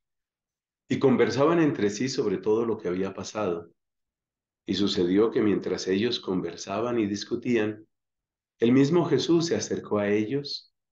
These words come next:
se acercó y siguió con ellos. Pero sus ojos estaban retenidos para que no le reconocieran. Él les dijo, "¿De qué discutís entre vosotros mientras vais andando?". Ellos se pararon con aire entristecido.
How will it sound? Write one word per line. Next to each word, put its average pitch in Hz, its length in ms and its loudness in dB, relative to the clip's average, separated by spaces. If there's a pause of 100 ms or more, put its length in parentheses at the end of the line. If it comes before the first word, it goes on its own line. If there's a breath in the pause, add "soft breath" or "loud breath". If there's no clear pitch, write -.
(240)
se - 160 -6
acercó 117 500 0
y 143 60 0
siguió 92 320 0
con 98 180 -4
ellos. 98 500 -6 (960)
Pero 127 140 4
sus 123 280 2
ojos 143 320 2
estaban 127 440 -4
retenidos 104 1000 -4
para 95 160 -8
que - 120 -10
no 92 120 -2
le 107 120 0
reconocieran. 98 880 -6 (1160 soft breath)
Él 117 100 2
les 139 220 4
dijo, 160 340 4
"¿De 117 180 0
qué 139 120 2
discutís 151 560 -2
entre 120 240 0
vosotros 117 640 -2
mientras 95 380 -2
vais 101 240 -2
andando?". 82 640 -6 (1120)
Ellos 131 220 2
se 156 100 4
pararon 139 420 2
con 117 200 2
aire 120 180 2
entristecido. 104 960 -4